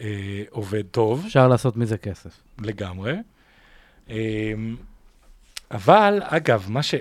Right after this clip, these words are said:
Speaker 1: מה שאולי שווה להגיד, ואנחנו קצת, אה, קצת דילגתי על הדבר הזה,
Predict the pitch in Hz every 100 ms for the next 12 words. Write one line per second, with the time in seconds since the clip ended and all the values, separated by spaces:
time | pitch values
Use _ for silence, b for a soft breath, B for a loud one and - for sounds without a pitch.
0 | 110 123 139 113 101 98 - 101 120 185
1 | - 95 107 131 95 92 127 107 92 92
2 | 92 98 95 - 98 - - - 123 -
3 | 92 90 b b b b b b - -
4 | 156 123 120 156 139 101 92 87 87 90
5 | 87